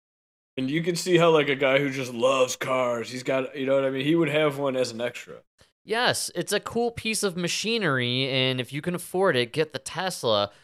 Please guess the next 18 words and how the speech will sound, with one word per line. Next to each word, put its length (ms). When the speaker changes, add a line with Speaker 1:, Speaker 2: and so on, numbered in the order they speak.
Speaker 2:
But 200
they're, 220
they 120
have 100
these 140
commercials 600
for, 100
like, 200
the 100
Chevy 680
Equinox 680
or 200
Chevy 320
Bolt 440
or 80
whatever 380
it 60
is, 340